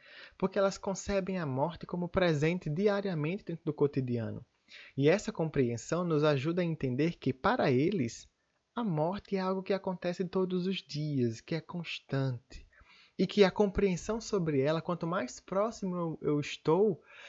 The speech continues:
menos sofrível é, é esse momento de que faz parte da vida, porque é uma certeza.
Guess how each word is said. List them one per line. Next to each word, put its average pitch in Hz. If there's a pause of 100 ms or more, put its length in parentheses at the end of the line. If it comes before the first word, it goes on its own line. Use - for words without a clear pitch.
(140)
menos 226
sofrível 196
é, 156
é 147
esse 143
momento 139
de 135
que 170
faz -
parte 190
da 160
vida, 175
porque 202
é 269
uma 320
certeza. 113